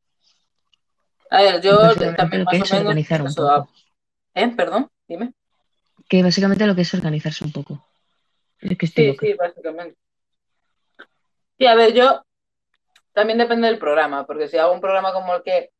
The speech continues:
Speaker 1: he hecho contigo, que es un poco, pues, para, mm, presentarte en este caso, o a veces, o como el que hice ayer con, con Flipao,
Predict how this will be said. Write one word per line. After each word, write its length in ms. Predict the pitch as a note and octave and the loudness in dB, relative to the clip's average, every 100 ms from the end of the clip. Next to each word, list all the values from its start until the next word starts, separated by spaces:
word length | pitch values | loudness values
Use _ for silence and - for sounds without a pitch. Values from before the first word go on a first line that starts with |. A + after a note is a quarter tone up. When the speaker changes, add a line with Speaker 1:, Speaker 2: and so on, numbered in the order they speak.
| _ _ _ _ _ _ _ - | _ _ _ _ _ _ _ -10
Speaker 1:
he 100 | G3+ | -6
hecho 160 | G3+ | -4
contigo, 360 | G3 F#3+ G#3 F3 | -4 0 0 2
que 60 | |
es 80 | E3+ | -2
un 80 | E3+ | -2
poco, 200 | E3 E3 | -2 0
pues, 160 | E3 D#3+ | -2 -2
para, 480 | D#3+ D3 D3+ D3 C#3+ | 0 2 2 2 -2
mm, 200 | D3 - _ | -8 -16 _
presentarte 600 | D#3+ D#3+ D#3 E3+ E3+ D#3 | -6 -4 -2 2 2 0
en 60 | D3 | -8
este 220 | - D3+ | -4 2
caso, 380 | E3+ E3 D#3 - _ _ _ _ _ _ - - | 2 2 -4 -8 _ _ _ _ _ _ -4 2
o 500 | D#3+ E3 D#3+ D#3 D3+ | 4 6 6 6 6
a 80 | |
veces, 300 | D#3+ F3 E3+ D#3 | 6 2 2 0
o 160 | E3 | 0
como 200 | E3 D#3 | 0 -4
el 80 | E3 | -4
que 100 | E3 | -4
hice 180 | E3 E3+ | -2 -2
ayer 300 | D#3 D#3+ D3 | 0 -2 -2
con, 680 | E3+ D#3 D3+ D3+ D3 C#3+ C#3 | -2 -2 -4 -10 -12 -12 -8
con 240 | E3 E3 | -2 -2
Flipao, 540 | E3 D3 F#3+ G3 E3+ | -2 -8 0 4 2